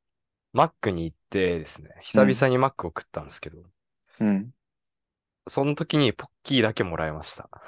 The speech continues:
Speaker 2: おー、マックの店員さん、
Speaker 1: マックの店-、
Speaker 2: ありがとう。
Speaker 1: 店員から。
Speaker 2: 素晴らしい。
Speaker 1: あったかかったな。
Speaker 2: 素晴らしい。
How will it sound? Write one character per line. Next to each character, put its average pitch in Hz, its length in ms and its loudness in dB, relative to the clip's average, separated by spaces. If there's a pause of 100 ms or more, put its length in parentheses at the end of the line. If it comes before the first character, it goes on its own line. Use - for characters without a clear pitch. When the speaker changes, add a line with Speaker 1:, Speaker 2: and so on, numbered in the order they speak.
(960)
Speaker 2:
お 113 280 8
ー、 - 20 8
マ 113 120 2
ッ - 20 -4
ク 110 60 -4
の 104 120 4
店 104 140 2
員 101 60 2
さ 104 120 2
ん、 - 40 4
Speaker 1:
マ 104 40 4
ッ - 40 4
ク 107 60 4
の 113 40 6
店-、 - 20 4
Speaker 2:
あ - 0 -
り 101 60 4
が 107 60 6
と 104 60 6
う。 - 20 -2
Speaker 1:
店 - 120 -6
員 - 80 -20 (320)
か 90 140 0
ら。 - 360 -2 (680)
Speaker 2:
素 - 80 -8
晴 107 80 2
ら 107 60 4
し - 100 -6
い。 107 180 4 (200)
Speaker 1:
あ 90 80 -10
っ - 100 -16
た 85 100 -6
か 92 100 -4
か 87 100 -6
っ - 100 -20
た 82 100 -2
な。 82 380 -4 (680)
Speaker 2:
素 - 200 -20
晴 113 80 -4
ら 98 80 0
し - 140 -8
い。 - 160 -2